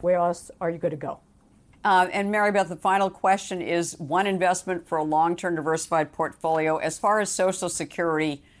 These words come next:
Speaker 2: claiming is concerned, what, what would you advise all of us to do?
Speaker 1: For people who can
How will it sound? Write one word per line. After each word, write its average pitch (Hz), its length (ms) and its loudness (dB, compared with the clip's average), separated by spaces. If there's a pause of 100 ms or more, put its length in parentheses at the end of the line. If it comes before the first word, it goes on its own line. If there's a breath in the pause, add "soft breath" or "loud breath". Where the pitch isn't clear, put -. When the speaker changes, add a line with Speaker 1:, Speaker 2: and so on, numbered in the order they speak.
(180 soft breath)
Speaker 2:
claiming 170 840 0
is 139 220 -4
concerned, 127 680 -4
what, 151 200 -4
what 170 300 -2
would 156 180 -8
you 160 140 -4
advise 139 480 0
all 131 260 -2
of 127 80 -4
us 120 200 -4
to 123 100 -14
do? 113 320 -6 (1300 soft breath)
Speaker 1:
For 233 380 0
people 349 580 -2
who 277 240 -2
can 247 380 -6